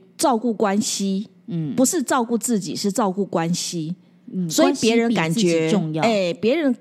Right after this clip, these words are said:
Speaker 1: 感觉比自己的感觉更重要。
Speaker 2: 嗯。
Speaker 1: 这个是在我们的教育体系里面是这种情况。
Speaker 2: OK。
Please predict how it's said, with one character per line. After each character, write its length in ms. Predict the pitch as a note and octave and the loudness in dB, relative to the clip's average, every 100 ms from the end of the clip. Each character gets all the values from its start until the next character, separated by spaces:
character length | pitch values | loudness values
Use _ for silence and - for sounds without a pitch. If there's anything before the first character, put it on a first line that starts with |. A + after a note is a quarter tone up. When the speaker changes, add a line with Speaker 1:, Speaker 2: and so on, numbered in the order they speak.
| - | -4
Speaker 1:
感 240 | E3 D#3+ | -6 -4
觉 280 | - D#3 D3+ | -4 -4 -4
比 180 | D3+ E3 | -4 -6
自 180 | - D4+ | -4 -2
己 80 | G3 | 0
的 80 | E3+ | -2
感 180 | C3+ C#3 | -4 -6
觉 120 | D#3 | -4
更 160 | F3+ | -2
重 200 | D#3+ D#3+ | -2 -2
要。 200 | D3+ C#3+ - - | -2 -4 -8 -10
Speaker 2:
嗯。 220 | F#3 E3+ E3+ - - | -8 -8 -10 -20 -8
Speaker 1:
这 100 | - F4+ | -2 0
个 80 | |
是 140 | - B3+ | 0 0
在 200 | C#4 A3+ | 2 2
我 140 | F3+ | 2
们 120 | E3 D3 | 0 -2
的 80 | |
教 220 | E3+ A#3 G3 | 0 2 0
育 60 | |
体 180 | F#3 D3+ | -2 -6
系 140 | - | -6
里 80 | F#3 | -4
面 100 | D#3+ | -2
是 140 | D#3 F3 | -4 -4
这 100 | E3+ | -4
种 80 | |
情 160 | - D3+ | -4 -6
况。 260 | D3+ C#3+ D#3+ _ _ - - - _ - - | -4 -6 -8 _ _ -20 -20 -20 _ -20 -18
Speaker 2:
OK。 420 | - D3+ - E3+ | -12 -12 -12 -16